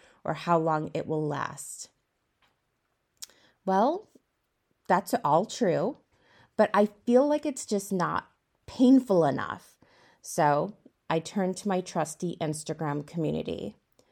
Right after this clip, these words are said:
My Instagram friend, Sammy, is a wealth of knowledge. Please turn to the show notes for a link to their account. They say pem refers to a unique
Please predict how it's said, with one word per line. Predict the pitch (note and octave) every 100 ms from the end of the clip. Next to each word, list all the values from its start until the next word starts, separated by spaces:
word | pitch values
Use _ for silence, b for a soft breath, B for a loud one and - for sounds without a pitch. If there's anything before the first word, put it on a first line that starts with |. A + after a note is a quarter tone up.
| b b b b b b -
My | F#3 -
Instagram | G#3 - A3+ A3 A3 A3+
friend, | A3 G3+ F3 E3+ F3
Sammy, | - G3 F#3+ F#3 D#3 -
is | E3+ E3
a | F#3+
wealth | F#3 F3 G#3+ A3 A#3 -
of | F#3+
knowledge. | F3 D#3 C#3 - - - b b b b
Please | _ A#3+ B3 C4+ -
turn | - G3+ F#3+ G#3
to | A3+
the | F#3+
show | G3 F#3+ F3
notes | E3+ C#3+ -
for | F3+ -
a |
link | E3+ D#3+ E3 E3+ F3
to | F#3+
their | D#3+ C#3+ C#3
account. | D3 - D#3 - - - - _ _ _ _ _ _ _ _ -
They | E3+ G3 A#3+
say | C#4 - F#3 D3+ D3 D#3+ A#3+ - _ _
pem | - A3+ A3+ C#4
refers | D4 G#3+ E3+ E3 F#3+ -
to | - F#3 F3
a | E3+
unique | E3+ E3+ F3 F3+ A#3 -